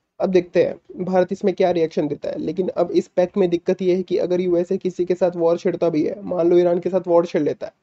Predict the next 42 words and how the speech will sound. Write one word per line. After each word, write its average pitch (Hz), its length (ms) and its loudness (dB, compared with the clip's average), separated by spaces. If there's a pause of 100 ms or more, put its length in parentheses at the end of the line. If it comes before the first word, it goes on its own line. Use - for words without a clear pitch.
(420)
तो 180 120 6
automatically 175 540 2
भारत 180 260 0
भी 170 220 2
ईरान 175 220 2
के 175 100 -2
खिलाफ 180 240 0
war 165 220 0
में 170 120 0
enter 160 220 -2
होना 165 300 -2
पड़ेगा 147 320 0
भारत 151 320 -6
को। - 180 -10 (300)
तो 175 80 2
ये 180 160 4
एक 180 100 -2
drawback 170 380 4
है 143 60 2
इसका। - 320 -10 (460)
देखो, 156 280 0 (120)
तो 190 80 4
जाते-जाते 190 560 2
China 180 300 0
की 185 300 -2
एक 190 100 -6
स्ट्रेटजी 170 500 0
को 185 100 -2
मैं 190 120 0
highlight 175 360 2
करना 175 240 2
चाहूँगा 160 420 0 (200)
दोस्तों, 185 320 0
वो 190 140 2
है 196 80 2
salami 170 400 2
slicing। 151 440 -2 (420)
अब 175 80 4
इसका 180 200 2
मतलब 180 320 2
क्या 139 120 -2
है? 117 100 -8